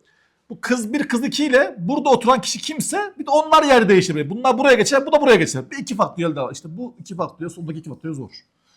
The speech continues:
Bir daha anlatıyorum. Diyorum ki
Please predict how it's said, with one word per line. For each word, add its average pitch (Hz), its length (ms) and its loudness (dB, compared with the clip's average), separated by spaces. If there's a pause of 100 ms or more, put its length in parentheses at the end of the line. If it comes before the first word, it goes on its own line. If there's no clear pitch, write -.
(440)
Bir 208 180 -10
daha 175 300 0
anlatıyorum. 123 560 -12 (680)
Diyorum 233 280 -2
ki 120 300 -10